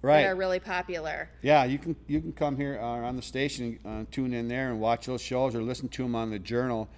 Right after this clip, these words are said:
Speaker 2: Yep.
Speaker 1: And then I'm wearing this shirt is from the U P Bigfoot Sasquatch Research Organization. Uh, specifically, Rick Meyer sent me this shirt during the virus. He,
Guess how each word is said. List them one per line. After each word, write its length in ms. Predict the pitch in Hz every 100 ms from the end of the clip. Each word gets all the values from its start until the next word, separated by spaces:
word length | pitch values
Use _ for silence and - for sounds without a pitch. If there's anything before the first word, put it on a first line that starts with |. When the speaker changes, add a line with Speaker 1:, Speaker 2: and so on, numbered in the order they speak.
| -
Speaker 2:
Yep. 180 | 202 208 - - -
Speaker 1:
And 160 | 131 143
then 160 | 143
I'm 260 | 139 170 165
wearing 340 | 160 165 156
this 160 | 147 139
shirt 560 | - - 185 196 151 - - - - - -
is 200 | 143 -
from 360 | 143 135 127 117
the 120 | 123
U 260 | 131 180 185
P 320 | - 196 180
Bigfoot 480 | 127 160 - 156 139
Sasquatch 720 | - 147 156 - 139 127 -
Research 480 | 139 147 151 143 135
Organization. 920 | 139 139 139 135 113 135 147 165 170 - - - -
Uh, 120 | 120 120
specifically, 720 | - 139 - 190 147 139 120
Rick 320 | 123 156 156
Meyer 580 | 127 135 151 156 123 110 - - - - -
sent 300 | - 165 151
me 160 | 147 135
this 180 | 127
shirt 440 | - - 143 139 - - - - 117
during 280 | 139 156 151
the 60 |
virus. 600 | 131 135 147 139 131 127
He, 180 | 131 120